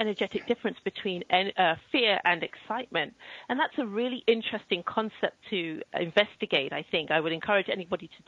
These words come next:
do that. For me personally, on the outside, I would say if you are an American, this is the time to celebrate. You are going to make some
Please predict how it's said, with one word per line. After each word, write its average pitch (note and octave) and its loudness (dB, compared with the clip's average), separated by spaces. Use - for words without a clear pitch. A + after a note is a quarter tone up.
do G#3+ -2
that. D#3 4
For D4+ 0
me E4+ -2
personally, F#3 0
on E3+ -2
the E3 -6
outside, E3+ 0
I E3+ -4
would F3 -8
say E3+ -6
if A#3 0
you C4 -4
are G3 4
an F3 -2
American, E3 -6
this A3 4
is G#3 -2
the F3+ 2
time E3 0
to D#3+ -8
celebrate. D#3+ -2
You G#3+ -2
are F#3 6
going F3+ 2
to F#3+ -4
make F3 -2
some E3+ -2